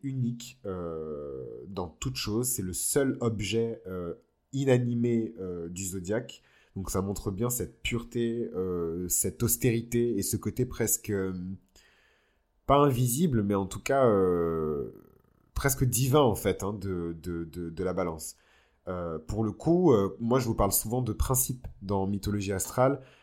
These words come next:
Euh, le signe de la Balance, c'est le signe qui est le plus proche du principe qu'il incarne, à savoir la justice, l'harmonie, la paix, euh, l'équité. Donc ça fait beaucoup de principes, mais vous avez capté. Euh, disons que le principe, c'est Vénus. Voilà, du coup, ça,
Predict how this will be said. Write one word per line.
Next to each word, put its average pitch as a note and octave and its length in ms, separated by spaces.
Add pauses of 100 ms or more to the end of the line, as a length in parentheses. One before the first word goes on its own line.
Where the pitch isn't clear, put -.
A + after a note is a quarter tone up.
(180)
Euh, G2+ 200
le G2+ 140
signe D3+ 240
de B2+ 80
la A2 100
Balance, A#2 340
c'est A#2+ 100
le G2+ 80
signe C#3+ 240
qui B2 120
est - 20
le G2+ 120
plus - 140
proche - 640
du G2 160
principe B2 400
qu'il A2+ 140
incarne, G2 440 (100)
à F2+ 100
savoir G#2 320
la G2 100
justice, G#2+ 540
l'harmonie, G2 420
la F#2+ 100
paix, A2+ 320
euh, F2 340
l'équité. F#2+ 440
Donc F2+ 160
ça F#2 80
fait F#2 60
beaucoup F#2+ 200
de A#2+ 60
principes, G#2+ 320
mais G2 80
vous F2+ 120
avez F#2 80
capté. C#2+ 300 (800)
Euh, G2 360
disons F2+ 600
que C3 80
le B2 60
principe, G#2 340
c'est A2+ 120
Vénus. G2 500
Voilà, D2+ 220
du E2 120
coup, - 140
ça, D#2 420